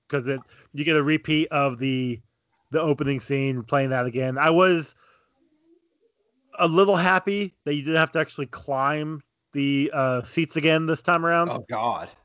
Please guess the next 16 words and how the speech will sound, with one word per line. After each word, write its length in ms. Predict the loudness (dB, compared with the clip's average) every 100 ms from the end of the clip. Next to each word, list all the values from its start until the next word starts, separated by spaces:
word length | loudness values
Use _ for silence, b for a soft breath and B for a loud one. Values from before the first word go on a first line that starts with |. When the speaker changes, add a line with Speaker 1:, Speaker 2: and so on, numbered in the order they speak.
| _
Speaker 1:
Like, 160 | -6 4
all 120 | 6
you 60 | 6
had 80 |
to 40 | 6
do 40 |
was 80 | 2
climb 220 | 4 2
the 100 | 2
outside, 540 | -2 -2 2 4 4 0
which 140 | -6
still 340 | -8 -2 -2 -2
was 200 | -6 -8
annoying, 520 | -2 -2 -2 -6 -14 b b b
but, 260 | -2 -2 0
um, 420 | -2 -2 -6 -14